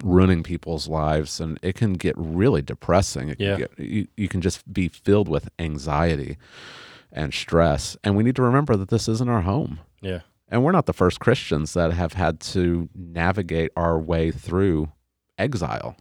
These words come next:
Speaker 2: Right.
Speaker 1: Um,
Speaker 2: Yeah.
Speaker 1: there, there are Christians even now around the world that we are all, we're all just on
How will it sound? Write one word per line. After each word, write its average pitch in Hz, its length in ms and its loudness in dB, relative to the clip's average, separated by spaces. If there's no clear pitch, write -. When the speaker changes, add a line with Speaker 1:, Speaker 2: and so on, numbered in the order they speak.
Speaker 2:
Right. 104 320 -4
Speaker 1:
Um, 92 200 0
Speaker 2:
Yeah. 90 60 0
Speaker 1:
there, 92 160 2
there 104 200 2
are 107 100 4
Christians - 880 -2
even 98 380 -2
now 101 220 2
around 87 260 2
the 117 80 0
world 110 340 0
that 82 220 0
we 101 200 -2
are 117 160 2
all, 117 440 0
we're 107 220 4
all 117 260 6
just 101 440 0
on 95 540 0